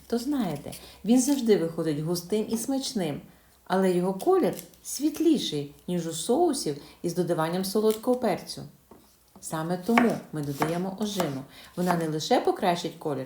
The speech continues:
а й подарує кетчупу вишукану кислинку і глибший, цікавіший смак. Варити кетчуп будемо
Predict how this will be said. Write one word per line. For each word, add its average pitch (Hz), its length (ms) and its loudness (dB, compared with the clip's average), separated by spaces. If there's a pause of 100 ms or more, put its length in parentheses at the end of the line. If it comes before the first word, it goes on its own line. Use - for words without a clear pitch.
а 156 60 -8
й 156 40 -6
подарує 180 480 2
кетчупу 208 540 -2 (180)
вишукану 160 760 -2
кислинку 220 600 -6 (160)
і 202 100 -2
глибший, 196 600 -2 (160)
цікавіший 175 640 -2
смак. 196 460 -6 (1500)
Варити 175 420 0
кетчуп 254 440 -2
будемо 156 380 -4